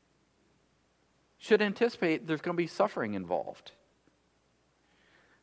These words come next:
That event, the cross of Christ, that's not the kind of beginning that one would expect would make for an easy path. And then that one who died on the cross,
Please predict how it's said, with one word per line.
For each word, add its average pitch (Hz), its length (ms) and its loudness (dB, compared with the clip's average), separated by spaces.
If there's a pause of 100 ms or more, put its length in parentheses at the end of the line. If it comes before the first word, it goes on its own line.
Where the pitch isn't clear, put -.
(300)
That 208 360 6
event, 190 640 4
the 190 80 4
cross 240 420 6
of 190 140 0
Christ, 190 280 4
that's 185 240 6
not 233 280 4
the 226 40 0
kind 214 240 4
of 185 120 2
beginning 143 680 0
that 131 160 8
one 185 240 4
would 190 160 6
expect 175 580 4 (300)
would 170 380 10 (560)
make 202 320 0
for 170 140 6
an 156 140 0
easy 202 440 -4
path. - 580 -2 (1400)
And 147 140 2
then 196 140 2
that 165 120 6
one 180 180 6
who 180 80 -2
died 170 240 10
on 185 120 4
the 170 80 -6
cross, 185 440 6